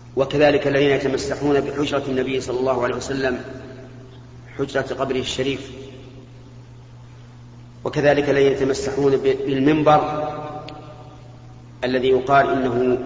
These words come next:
منبر النبي صلى الله عليه وسلم في المسجد النبوي، وكذلك الذين يتمسحون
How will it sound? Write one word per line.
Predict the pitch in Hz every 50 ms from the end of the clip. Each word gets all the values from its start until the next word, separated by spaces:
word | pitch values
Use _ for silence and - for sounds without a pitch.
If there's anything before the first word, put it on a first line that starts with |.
| - - - 127
منبر | 139 139 135 131 131 131
النبي | 131 127 127 123 131 127 123
صلى | 120 131 117
الله | 120 123 131 127 117 117
عليه | 120 120
وسلم | 117 - 131 131 131 127
في | 120 123
المسجد | 123 127 123 - 127 120
النبوي، | 120 123 127 123 127 123 135 143 - - - - - - - - - - - - - - - - - - - - - - - - - - - - - - - - - - - - - - - - - - - - - - -
وكذلك | 120 131 127 151 135 147 143 143 143 143 139
الذين | 135 135 135 131 139 139 139 139 135 139 139 139 139 139 135 - - - - - - - - - - -
يتمسحون | 131 131 - 139 139 135 - - 135 131 - 143 135 135 135